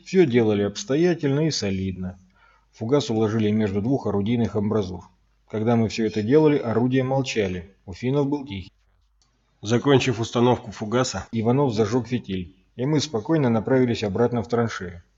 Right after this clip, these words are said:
Когда проходили мимо бронированной двери, я на прощание крикнул часовому: «Все, мы закончили, но, наверное, скоро вернемся, и тогда я побеседую с вашими офицерами». У меня родился очередной безумный план.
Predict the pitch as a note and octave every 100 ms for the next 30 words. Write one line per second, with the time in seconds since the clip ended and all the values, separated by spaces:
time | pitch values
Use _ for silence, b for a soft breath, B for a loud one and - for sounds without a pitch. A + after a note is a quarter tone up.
0 | _ _ A2+ A#2 A2 G#2+ B2+ A2+ A2+ A#2
1 | B2+ A2+ G#2 A2+ A#2 A#2 G#2+ G#2+ G#2 C3
2 | C#3 A2 A2 G#2+ G#2+ G#2 C3 A#2 A2 A2+
3 | G#2+ G2 - G#2+ G3+ F#3+ F#3 _ _ _
4 | _ _ _ - B2+ B2+ G2 _ - B2
5 | B2+ B2 A2 G2+ F#2+ F#2 F2 b b G#2+
6 | A2+ C3 D#3+ D#3 C#3 - D3 C#3 C3 C3
7 | A#2 G#2+ G2 F#2+ F#2 _ - G#2 B2 C3+
8 | C#3+ C#3 C3 C3+ A#2 G#2 G#2+ G2+ A2+ G2+
9 | G#2 G#2+ G2 - G#2+ F#2+ F2+ F2+ _ _
10 | _ _ - G#2+ D3+ D3 A#2+ B2+ E3 A#2+
11 | G2+ A2+ B2 E3+ E3 B2 A#2 D3+ D3 C#3+
12 | G#2+ F#2 E2+